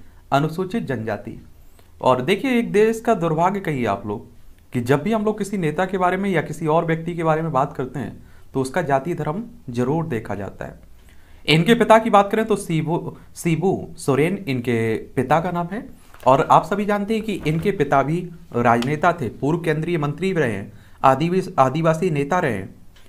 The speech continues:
क्या रहे हैं? आदिवासी नेता रहे हैं। और आप देखेंगे, अगर आप लोग अपनी स्क्रीन पर देख रहे होंगे तो आपको इनके पिता की पिक्चर दिखाई दे रही होगी। फिर आप देखेंगे कि इनकी माता का नाम रूपी सोरेन,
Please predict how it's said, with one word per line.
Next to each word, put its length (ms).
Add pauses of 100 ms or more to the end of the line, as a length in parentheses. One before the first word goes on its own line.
(300)
क्या 140
रहे 120
हैं? 240
आदिवासी 480
नेता 280
रहे 140
हैं। 260 (400)
और 140
आप 120
देखेंगे, 380
अगर 180
आप 200
लोग 200
अपनी 240
स्क्रीन 340
पर 120
देख 220
रहे 120
होंगे 240 (240)
तो 80
आपको 280
इनके 300 (680)
पिता 240
की 100
पिक्चर 340
दिखाई 260
दे 140
रही 100
होगी। 260 (1120)
फिर 120
आप 120
देखेंगे 400
कि 180 (1040)
इनकी 220
माता 300
का 100
नाम 240
रूपी 300 (120)
सोरेन, 520